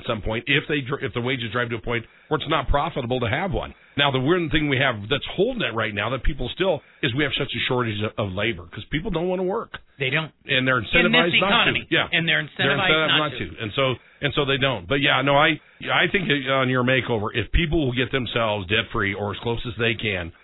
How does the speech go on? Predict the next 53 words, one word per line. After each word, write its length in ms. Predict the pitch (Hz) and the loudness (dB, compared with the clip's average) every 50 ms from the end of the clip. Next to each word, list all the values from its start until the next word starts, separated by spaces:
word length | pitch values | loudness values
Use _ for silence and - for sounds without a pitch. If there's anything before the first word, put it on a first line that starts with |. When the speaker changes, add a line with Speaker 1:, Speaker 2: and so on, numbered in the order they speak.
| - _ - | -20 _ -6
Speaker 1:
it 100 | 120 107 | -4 -4
is 120 | 101 98 | -4 -2
much 320 | 104 120 127 139 139 - | 0 2 2 2 2 0
easier 540 | 104 - 143 131 120 113 101 98 98 95 92 | -2 -4 -2 -2 -2 -2 -2 -2 -2 -4 -2
to 120 | - - 117 | -2 -2 -2
weather 380 | 104 98 104 113 110 120 117 | 0 0 0 0 0 0 0
that 220 | 104 117 120 113 - - | 0 0 -2 -2 -4 -4
storm, 440 | - 127 120 113 95 82 78 87 - _ - - _ | -2 -2 0 0 0 -2 -4 -6 -10 _ -20 -12 _
uh, 80 | - 117 | -2 -2
because 240 | 123 - - 175 165 - - | 0 2 2 2 0 0 0
things 180 | - 208 233 170 - - | 0 0 0 0 0 2
always 320 | 160 170 185 180 165 143 - - - | 4 4 6 4 2 0 0 0 0
change. 320 | 147 143 123 85 71 69 - - - - - _ _ _ _ | 0 0 0 -2 -6 -10 -12 -14 -16 -20 -20 _ _ _ _
They 140 | - 131 131 | 2 4 6
always 360 | 135 135 147 156 156 135 110 107 | 6 6 6 4 2 0 0 2
do. 280 | 143 143 117 87 92 - | 0 0 0 -2 -2 0
You 120 | 131 123 | 0 2
know, 80 | 131 127 | 2 4
we're 200 | 139 156 165 165 | 4 4 4 4
in 80 | 156 | 4
a, 80 | 143 135 131 | 4 2 2
we're 120 | 135 151 160 151 | 2 0 0 0
in 80 | 135 | 0
a 20 | - | 2
spot 180 | - 143 127 127 | 2 2 2 4
right 180 | 135 135 131 | 2 2 4
now 160 | 131 139 151 139 | 2 2 2 2
where 120 | 135 135 | 2 2
you 80 | 131 117 | 0 0
can't 260 | - 147 143 131 104 | 0 -2 -2 -2 0
find 300 | - 139 135 139 147 139 | 0 0 0 2 2 2
help. 240 | 107 104 85 - - - - - - - | 2 0 0 0 2 0 0 0 -2 -6
You 160 | - 131 113 | -6 -4 -2
know, 220 | 107 117 127 131 - - - _ - | -2 -2 -2 -4 -6 -10 -18 _ -4
we've 160 | 113 143 151 143 | 0 0 2 4
had 180 | 143 135 123 | 4 2 2
times 300 | 135 123 123 131 143 - | 2 0 2 2 0 0
where 260 | 117 120 120 120 120 | 0 2 2 2 2
wages 640 | 117 104 110 123 113 113 110 123 135 135 127 151 135 101 | 0 -2 -4 -4 -2 0 2 2 2 2 2 0 0 2
didn't 240 | 139 156 151 156 156 143 | 0 0 0 0 0 2
raise 240 | 143 151 156 165 151 - | 2 2 2 0 -2 -2
for 100 | - 165 | -2 -2
years. 480 | 165 156 151 165 202 247 247 - - - - - - _ | -2 -2 -2 -2 -2 -4 -6 -8 -10 -12 -14 -16 -16 _
Speaker 2:
Mm-hmm. 300 | - 156 151 151 156 151 | -8 -6 -6 -2 0 2
Speaker 1:
You 60 | 135 139 | 4 4
know, 100 | 151 160 | 4 4
when 160 | 170 160 143 | 4 4 2
we 140 | 143 156 147 | 2 2 2
came 240 | - 165 160 147 - | 0 0 0 0 0
through 140 | 156 160 151 | 0 0 0
the 100 | 151 135 | 0 2
Great 260 | 120 147 151 156 151 | 2 2 2 2 2
Recession, 640 | 175 139 - 151 147 175 180 - - 113 85 73 | -2 -2 0 0 0 2 2 0 0 -2 -4 -6